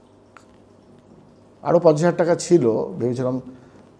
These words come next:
আর একটু কয়েকদিন পরে দেখে করব। কিন্তু এখন জুলাই মাসে, মানে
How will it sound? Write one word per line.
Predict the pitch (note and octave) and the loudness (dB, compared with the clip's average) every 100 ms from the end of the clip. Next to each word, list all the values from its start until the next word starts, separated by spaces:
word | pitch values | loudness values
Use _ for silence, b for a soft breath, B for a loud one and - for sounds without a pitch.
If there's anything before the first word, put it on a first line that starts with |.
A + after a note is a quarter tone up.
| _ - - | _ -20 -8
আর | A#2 | -6
একটু | - | -4
কয়েকদিন | A#2+ A2 A#2+ | -2 0 -2
পরে | A2+ A2+ | -2 -2
দেখে | G#2 G#2 A2+ | 0 -2 -4
করব। | - F#2+ E2 D#2 - - - b b b b b - | -6 -8 -8 -12 -18 -20 -20 b b b b b -14
কিন্তু | A#2+ | -2
এখন | B2 A#2+ F3 E3+ E3+ - - G#2+ | -2 0 2 2 0 -8 -12 -6
জুলাই | C3+ D#3+ F3+ | 4 6 6
মাসে, | D#3+ C#3 B2+ F3 A3 - - - - - - | 4 -2 -4 -8 -8 -16 -20 -20 -20 -20 -14
মানে | F2+ G2 F#2+ | -10 -6 -6